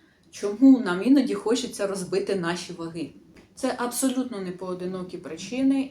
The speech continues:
і варто прислухатися до свого організму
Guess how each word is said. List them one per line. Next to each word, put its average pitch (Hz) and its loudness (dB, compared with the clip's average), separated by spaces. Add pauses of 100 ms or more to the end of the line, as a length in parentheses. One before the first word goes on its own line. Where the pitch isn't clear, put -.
(120)
і 190 -8 (180)
варто 220 -4
прислухатися 208 -12
до 175 -14
свого 180 -10
організму 208 -6